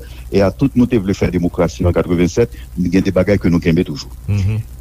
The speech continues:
Speaker 1: Sa m vle di, se la kesyon du manda de, de majistra.
Speaker 2: Oui.
Speaker 1: E, euh, si, pou majistra endepandan, se non sèlman le salè, se non sèlman ou pa di l sa gen pou l deside,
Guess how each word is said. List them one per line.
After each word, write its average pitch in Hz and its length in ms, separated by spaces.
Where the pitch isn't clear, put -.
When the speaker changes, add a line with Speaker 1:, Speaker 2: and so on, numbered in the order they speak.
Speaker 1:
Sa 117 240
m 131 80
vle 95 160
di, 87 240
se - 160
la 76 140
kesyon 98 260
du 87 160
manda 82 320
de, 87 140
de 82 160
majistra. - 460
Speaker 2:
Oui. 87 160
Speaker 1:
E, 92 140
euh, 76 460
si, 160 480
pou 151 100
majistra 127 640
endepandan, 82 580
se - 160
non 85 160
sèlman 80 300
le 73 80
salè, 76 340
se - 160
non 80 160
sèlman 78 320
ou 76 160
pa 80 160
di 78 160
l 78 80
sa 73 160
gen 143 160
pou 151 140
l - 20
deside, 156 460